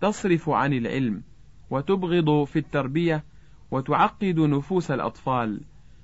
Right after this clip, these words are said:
وتشعرهم بأن أماكن التعليم ما هي إلا سجون في صورة مدارس. ومن ثم رغب الإسلام في الرفق والشفقة،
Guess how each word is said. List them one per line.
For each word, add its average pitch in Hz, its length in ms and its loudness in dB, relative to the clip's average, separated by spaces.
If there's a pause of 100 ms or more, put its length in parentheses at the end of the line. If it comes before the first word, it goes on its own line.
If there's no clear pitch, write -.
(140)
وتشعرهم 180 800 2
بأن 175 300 2
أماكن 175 520 0
التعليم 143 640 0 (400)
ما 156 140 2
هي 170 320 2
إلا 170 240 0
سجون 160 720 0
في 147 220 -2
صورة 180 460 -2
مدارس. 120 760 -2 (560)
ومن 143 280 2
ثم 151 500 0 (540)
رغب 196 380 0
الإسلام 151 680 0
في 143 140 -4
الرفق 180 380 -4
والشفقة، 160 800 -4